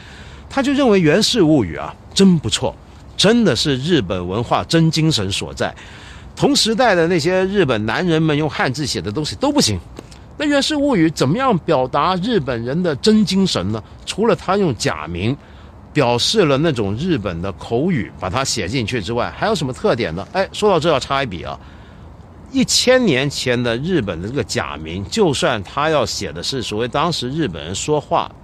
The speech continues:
的那个语言，放在今天来看，今天的日本人也都看不懂的。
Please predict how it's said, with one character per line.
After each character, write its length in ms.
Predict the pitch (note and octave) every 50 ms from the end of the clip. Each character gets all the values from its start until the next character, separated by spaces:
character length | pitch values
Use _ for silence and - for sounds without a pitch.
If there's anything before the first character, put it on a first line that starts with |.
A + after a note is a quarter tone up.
| - A2+ A2+
的 60 | A2+
那 100 | A#2+ C3
个 100 | A#2 G2+
语 220 | E2+ D2+ D2+ D2 D2
言， 200 | D2 C#2 D2 D2 - - - - - - - - - - -
放 220 | - - A#3+ G#3+ F3
在 140 | F#3 F3
今 240 | C#3+ - G3+ G#3+ G#3+
天 220 | - G3 G3+ F#3+ C#3
来 160 | G#2 F#2+ G2+
看， 280 | - - C#3+ G2 - - - - -
今 180 | - - G#3 G#3+
天 140 | F#3 G3+ F3+
的 60 | E3+
日 100 | E3+ F3+
本 160 | C#3+ G2+ E2 E2
人 140 | F2 D#2+ -
也 140 | G2 G#2 G#2+
都 100 | F#3+ F#3+
看 180 | - - C3+
不 80 | C3 D3+
懂 200 | B2 F#2 D2+ D#2+
的。 120 | E2+ E2